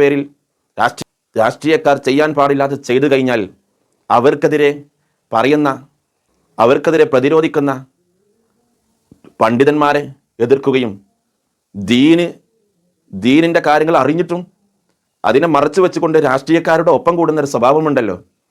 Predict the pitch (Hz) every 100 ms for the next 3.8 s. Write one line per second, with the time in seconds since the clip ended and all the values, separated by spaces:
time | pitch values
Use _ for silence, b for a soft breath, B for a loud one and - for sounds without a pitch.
0 | _ _ - - 170 151 139 120 120 131
1 | - 101 90 80 - _ _ _ _ _
2 | - 117 131 151 156 151 127 127 135 95
3 | - _ _ 120 120 143 175 127